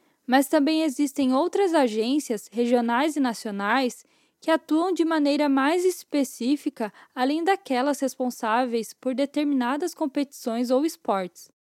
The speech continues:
Porém, nem sempre essa missão é fácil. Nós começamos a nossa conversa com o professor Iverson, pedindo para que ele explicasse, de maneira resumida, como funciona a prática do doping e como as substâncias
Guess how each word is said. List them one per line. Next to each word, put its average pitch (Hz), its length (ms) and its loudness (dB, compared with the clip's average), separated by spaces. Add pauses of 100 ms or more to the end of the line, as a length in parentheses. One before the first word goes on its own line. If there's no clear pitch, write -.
(220)
Porém, 311 480 2
nem 330 280 -2
sempre 359 520 -2
essa 254 240 0
missão 269 400 2
é 339 60 0
fácil. 226 600 -2 (580)
Nós 277 160 2
começamos 349 600 0
a 381 60 6
nossa 311 260 2
conversa 247 680 0
com 269 140 -2
o 262 60 0
professor 277 520 2
Iverson, 277 640 0 (340)
pedindo 320 380 0
para 359 240 4
que 349 120 -2
ele 339 100 4
explicasse, 269 920 0
de 220 140 0
maneira 262 380 4
resumida, 233 720 0 (320)
como 359 280 0
funciona 330 640 0
a 269 40 2
prática 233 460 0
do 330 120 2
doping 277 480 2 (320)
e 302 120 2
como 370 260 0
as 403 80 0
substâncias 302 920 0